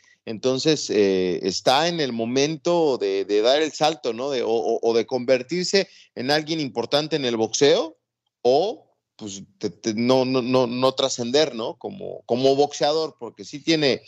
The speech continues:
gente que lo sigue y es, este, muchos piensan que es un producto de la mercadotecnia,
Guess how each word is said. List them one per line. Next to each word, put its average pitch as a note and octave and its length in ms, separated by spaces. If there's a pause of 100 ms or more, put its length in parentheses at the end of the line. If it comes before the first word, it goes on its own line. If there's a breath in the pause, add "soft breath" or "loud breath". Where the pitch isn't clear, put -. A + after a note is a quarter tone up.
(300 loud breath)
gente C3 280
que A2 100
lo G2 80
sigue C#3 460
y A2+ 180
es, - 180
este, F#2+ 440
muchos B2 360
piensan A#2+ 380
que A#2+ 80
es - 120
un B2+ 120
producto A2+ 560
de G#2 80
la G2 140
mercadotecnia, B2+ 1200